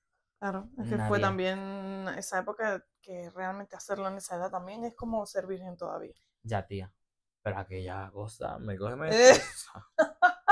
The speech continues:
Speaker 2: Si lo llego a perder con él, amiga, yo creo que yo no tendría sentimientos ahí dentro. Pero claro, es que es eso. En plan, yo no recuerdo mucho de Dina en aqu-, en aquella época. Recuerdo tener clases en conjunto. Recuerdo Dina Cherry.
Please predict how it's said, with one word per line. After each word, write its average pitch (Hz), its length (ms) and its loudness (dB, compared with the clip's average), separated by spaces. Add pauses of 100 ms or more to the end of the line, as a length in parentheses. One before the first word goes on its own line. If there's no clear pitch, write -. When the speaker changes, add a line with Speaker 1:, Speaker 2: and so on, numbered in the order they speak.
(300)
Speaker 2:
Si - 160 0
lo 135 80 6
llego 127 220 4
a 139 100 -2
perder 120 380 2
con 101 180 0
él, 131 180 2
amiga, 143 400 0 (380)
yo 127 160 -2
creo 113 100 2
que 113 160 2
yo 117 100 2
no 123 80 -2
tendría 127 580 2
sentimientos 113 680 -4
ahí 110 100 0
dentro. 104 480 -4
Pero 131 120 -2
claro, 165 160 4
es 160 60 -4
que 151 80 -4
es 185 180 2
eso. 131 140 0
En 120 140 -4
plan, 120 160 -2
yo 120 60 -2
no 131 80 -2
recuerdo 151 240 -4
mucho 151 160 -6
de 151 80 0
Dina 151 140 -6
en - 40 -14
aqu-, 139 260 -6 (280)
en 135 80 -8
aquella 131 220 0
época. 165 240 2
Recuerdo 131 600 0 (380)
tener 117 220 0
clases 123 340 -4
en 127 140 -8
conjunto. 139 580 0
Recuerdo 117 720 6
Dina 120 560 0
Cherry. 139 500 -6